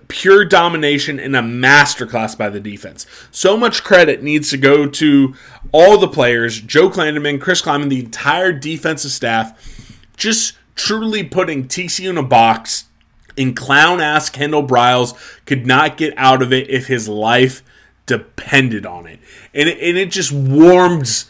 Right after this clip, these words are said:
just warms the cackles of my cold heart knowing that Kendall Briles has to go back to Fort Worth with a big, fat, red clown nose on, knowing that he is not only a deplorable,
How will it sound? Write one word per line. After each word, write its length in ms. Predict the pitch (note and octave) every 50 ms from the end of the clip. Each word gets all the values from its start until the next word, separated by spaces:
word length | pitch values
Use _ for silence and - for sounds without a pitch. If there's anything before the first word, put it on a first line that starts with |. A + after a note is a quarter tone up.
| _ _ _ _
just 280 | - - A3 A3 - E3+
warms 840 | D3+ C#3+ D3 D#3+ E3+ F3 F3+ F#3 G3 G3+ G3+ G3+ G3 F#3 E3 C#3 -
the 120 | E3 D#3
cackles 720 | D#3 - - - C#3+ D3 D#3+ E3+ F3 E3 - E3+ D#3+ D3 C3
of 120 | C#3+ C#3
my 160 | D3 D3 C#3+ C3+
cold 500 | C3 - - - F3+ F#3 F#3 F#3 F3 D3
heart 720 | C3 - - - D3 E3+ F3+ F3 D3+ - - - - - _ _ _ _ _ _ _ _ _ _ _ _ _
knowing 400 | A2+ B2 D3+ E3+ F3 E3+ E3 D#3+
that 160 | D3 A#2+ G#2+
Kendall 360 | - - F3 F3 F3+ F3 D#3 C3
Briles 580 | B2 C3+ C#3 D3 D3+ D3 C#3 C3 B2+ A2+ A2 - - - _ -
has 320 | - D3 D#3+ E3+ E3+ -
to 80 | - F3
go 160 | E3 E3 D3+
back 240 | D3 D3 D3+ D3 -
to 80 | D#3
Fort 420 | C3 - - C#3+ D3 D3 D3 C#3 C#3+
Worth 580 | C3 B2+ B2 B2+ B2+ B2+ - _ - - _ _
with 160 | A#2 C3 B2
a 80 | B2 G#2+
big, 640 | A2 - - - D3+ E3+ F#3 G3 F3 F3 F3 - _
fat, 500 | _ - - - E3 D#3 - E3 D#3+ - -
red 640 | C3+ B2 A#2 A#2 C3 C#3 D3 D#3 D3 C3+ C3 C3 -
clown 680 | - - - - C3 B2 C3 D3 D#3+ F3 F#3 F3+ E3+ D#3
nose 300 | C3+ B2 A#2 A#2 A2 A#2
on, 360 | A2 A2 A2 A2 A2 A2 - - - - - -
knowing 400 | - C3 D3 D#3+ D#3+ D#3+ D3+ C#3+
that 140 | C#3 C#3 -
he 760 | C3+ - D3 D#3 D#3 D#3+ D#3+ - - - C#3+ D3 D3 D3 D3
is 240 | C#3+ C#3+ C3+ B2 A#2
not 240 | B2 C3 D3 E3 -
only 260 | F3 F3+ E3 D#3 D3+
a 60 | C#3+
deplorable, 1000 | C3 B2 - - - - - D#3+ E3 E3 E3+ E3 D#3+ D3+ D3+ D#3 D#3 D3+ D3 D3+